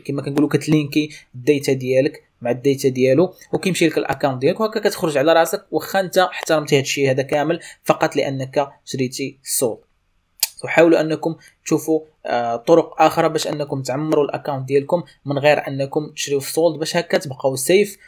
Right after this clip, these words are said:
وما تخرجوش على الاكونت ديالكم. آه، جو بونس، آه، وصلت لاخر ديال الفيديو. بالنسبه للناس اللي كيسولوني على الكوتشين واش مازال محلول، يس الكوتشين مازال محلول.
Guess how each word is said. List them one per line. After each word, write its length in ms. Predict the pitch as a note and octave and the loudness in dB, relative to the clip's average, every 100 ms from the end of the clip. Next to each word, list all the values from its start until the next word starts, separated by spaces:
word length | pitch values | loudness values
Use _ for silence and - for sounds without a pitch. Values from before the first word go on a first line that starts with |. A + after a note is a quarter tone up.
| _ - | _ -8
وما 140 | E3+ | -6
تخرجوش 460 | D#3+ - C#3 D#3+ C3+ | -4 -4 -4 -2 0
على 100 | C3 | 0
الاكونت 520 | - C3+ - C3 C3+ - - | -2 -6 -6 -6 -8 -16 -16
ديالكم. 420 | B2+ A#2+ G2+ - - _ - _ _ - | -8 -6 -6 -10 -20 _ -20 _ _ -6
آه، 480 | C3+ B2+ B2 B2 B2 | -2 0 0 0 2
جو 120 | F#3+ | 0
بونس، 560 | G3+ G3+ F#3 - - - | 2 0 0 -6 -8 -2
آه، 260 | D3 C#3+ C#3+ | 4 6 4
وصلت 300 | C#3+ D3 - | 2 -8 -6
لاخر 360 | - D3+ D#3 | -4 -2 -2
ديال 160 | C#3 C#3+ | -4 -4
الفيديو. 420 | C3+ C#3 D#3 G3 - - - | -8 -2 0 0 -2 -20 -10
بالنسبه 460 | B2+ E3+ F#3 E3 F3 | -4 -2 -2 -4 -6
للناس 460 | E3+ F3 D#3 C3+ | -6 -2 -2 -2
اللي 140 | C3+ D3+ | -6 -6
كيسولوني 800 | D#3+ - D#3 D#3 D#3+ D3+ D3 B2+ | -6 -2 0 2 0 -2 -2 0
على 400 | B2+ D3 C3+ C3 | 2 2 2 0
الكوتشين 760 | C3 - E3 D#3 - D3+ C#3 C3 | -4 -2 -2 -2 -2 -4 -6 -4
واش 380 | C3+ E3+ F3 | 0 2 0
مازال 280 | E3+ D#3 D3+ | -4 -4 -4
محلول، 380 | D3 - E3 D#3 | -6 -2 0 2
يس 220 | D3 A2+ | 0 0
الكوتشين 380 | - D3 - C#3+ | -2 -4 -2 -6
مازال 320 | C#3 C3+ D#3+ | -4 -2 -2
محلول. 440 | D#3 C#3+ C#3 E3+ | -4 -2 0 0